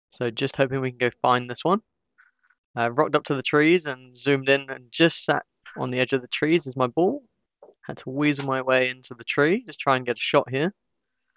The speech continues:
After struggling a little bit, I opted to change club, going for the five iron instead of the seven iron.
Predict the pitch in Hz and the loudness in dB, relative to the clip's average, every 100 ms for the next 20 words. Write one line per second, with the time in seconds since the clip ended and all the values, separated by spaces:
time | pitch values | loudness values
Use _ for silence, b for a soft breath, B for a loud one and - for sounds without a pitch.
0 | _ _ - 120 - 127 - 160 147 143 | _ _ -8 -8 -4 -4 0 2 2 0
1 | 135 135 131 131 127 123 123 131 117 - | 0 0 2 2 2 0 -2 -6 -18 -6
2 | - 127 120 - - 127 160 - _ _ | 0 0 0 -6 2 2 2 -4 _ _
3 | _ _ 135 131 135 135 131 - 127 123 | _ _ -20 -2 0 0 -2 -6 -2 -2
4 | 120 120 120 - - 127 127 120 120 117 | -2 -6 -12 -8 2 4 4 4 0 -2
5 | - 123 113 - 123 117 117 143 | -4 -4 -4 0 0 0 -2 -2